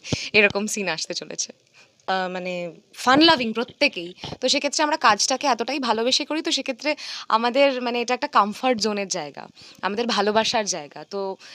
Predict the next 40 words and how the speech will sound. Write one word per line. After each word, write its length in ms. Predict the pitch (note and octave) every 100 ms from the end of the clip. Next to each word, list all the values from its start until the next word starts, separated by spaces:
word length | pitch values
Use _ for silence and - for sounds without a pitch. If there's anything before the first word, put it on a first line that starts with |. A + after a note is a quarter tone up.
| - -
আহ, 140 | G3
একদিন 340 | G#3+ G#3+ G#3+ C#4
হয়তো 260 | C4+ C4+
মিস 340 | C#4+ C4+ - -
করে 280 | - C#4+ C4+
গেলে 220 | C#4 C4
বা 140 | B3+
একদিন 240 | A#3+ B3 C4
দুদিন 220 | B3+ C4+
না 300 | B3 A3+ B3+
আসলে 240 | C4 C#4
তখন 360 | B3 B3 C4 A#3 -
মানে 140 | A3+ A3+
আমরা 120 | A#3+
মিস 220 | B3+ C#4
করতে 240 | C#4 A#3 G#3+
থাকি, 260 | G#3+ G#3+
"আরে 140 | G#3 G#3
কেন, 240 | G3 F#3+
কবে 260 | G3 F#3+ F#3
আসবো, 260 | F3 - F#3+
কবে 220 | F3+ F#3
যাবো?" 240 | F3+ F#3
এরকম 240 | F3 F3+ F3
একটা 200 | E3+ F3+
ব্যাপার। 300 | D3+ G3+ D4 - - - -
উম, 200 | C#4 C#4+
চরিত্র 600 | - D#4+ D#4+ F4 - G4
যেগুলো 500 | C#4+ C4+ D4+ F4 F4
প্রত্যেক 640 | - D4 - _ F4 E4+ A3
মা-, 320 | G#3 G3 F#3
যে-, 240 | G#3 G#3 G3+
মানে 280 | F#3+ F#3 F3+ _ _ _ -
প্রত্যেক 280 | B3+ F4 C4
মানুষের 380 | A3 B3+ E4
সঙ্গে 300 | D#4+ E4 E4+
রিলেট 400 | C4+ A#3+ B3+ D4
করতে 300 | - G3+ -
পারে, 240 | F3 F3 D#3+
মানে 380 | F3+ F#3 F#3